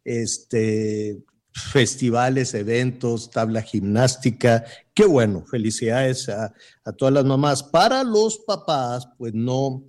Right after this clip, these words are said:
de sesenta y dos mil, estaba revisando, la Canaco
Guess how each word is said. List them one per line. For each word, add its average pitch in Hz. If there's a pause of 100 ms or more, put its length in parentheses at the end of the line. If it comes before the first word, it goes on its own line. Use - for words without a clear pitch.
(460)
de 123
sesenta 127
y 127
dos 123
mil, 170
estaba 160
revisando, 147
la 117
Canaco 160